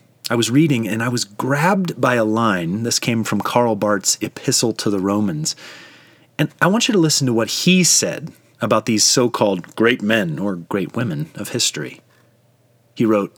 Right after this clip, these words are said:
"All these dubious characters are seen to be no more than exaggerations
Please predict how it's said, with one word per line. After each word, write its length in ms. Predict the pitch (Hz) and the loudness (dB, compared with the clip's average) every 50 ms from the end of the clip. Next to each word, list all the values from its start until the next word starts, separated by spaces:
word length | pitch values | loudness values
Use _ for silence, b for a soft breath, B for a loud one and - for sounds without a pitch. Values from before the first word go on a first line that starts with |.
| _ _ _ _ _ _ _ _ _ _ _ _ _ _ _ _ _ _ _ B B B B B B B B _ - | _ _ _ _ _ _ _ _ _ _ _ _ _ _ _ _ _ _ _ B B B B B B B B _ 0
"All 320 | 127 131 143 165 185 202 | 2 4 4 4 4 2
these 400 | 160 139 156 151 147 143 120 104 | 2 4 4 4 4 2 0 -2
dubious 680 | - 107 101 95 98 120 143 139 123 131 127 120 - - | -4 -8 -6 0 4 4 4 6 4 4 4 4 2 0
characters 760 | - - 123 110 98 - - - 76 57 - - - - - _ _ _ _ _ _ _ _ B B B | 0 0 0 0 0 0 -4 -8 -10 -10 -8 -8 -10 -10 -12 _ _ _ _ _ _ _ _ B B B
are 100 | 117 113 | 0 2
seen 400 | - - - 151 147 147 147 143 | 2 2 4 4 4 4 4 2
to 100 | - 127 | 2 2
be 160 | 113 117 110 | 2 2 2
no 260 | 110 107 113 131 160 | 2 2 2 4 4
more 300 | 175 180 170 143 110 101 | 4 4 4 2 2 2
than 220 | 101 98 110 101 104 | 0 0 0 0 0
exaggerations 1400 | 101 98 104 95 92 98 107 110 135 135 117 143 139 131 127 123 - - - 120 156 - - - - - - | -2 -2 -2 -2 -2 0 0 2 0 2 2 2 2 4 4 2 2 0 0 -2 -4 -6 -6 -6 -6 -6 -8